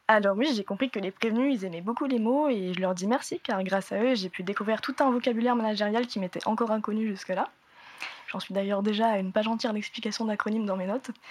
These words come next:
Grâce à eux, j'ai découvert qu'un programme de mobilité forcée paraissait plus inoffensif et plus attrayant si on l'appelait Time to Move, parce que l'anglais,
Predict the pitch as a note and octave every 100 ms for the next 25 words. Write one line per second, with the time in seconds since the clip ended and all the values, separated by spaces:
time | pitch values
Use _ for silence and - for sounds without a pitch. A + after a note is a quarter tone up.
0 | - A3 A3+ B3 C#4 B3+ G#3+ A3+ A#3+ B3+
1 | C#4 G#3+ G#3+ B3+ C#4 A#3+ A#3 B3 A#3+ C4
2 | B3 - C4 - C#4+ C#4+ G3+ G3+ - G#3+
3 | A#3+ A3+ B3 A#3+ B3 - D4 G#3 F#3+ F#3
4 | G#3 A#3 A#3+ C4 - G3 F#3 - F#3+ A3
5 | A#3 A3+ G#3+ B3+ C4+ - F3+ - F#3+ F#3
6 | F#3 F#3+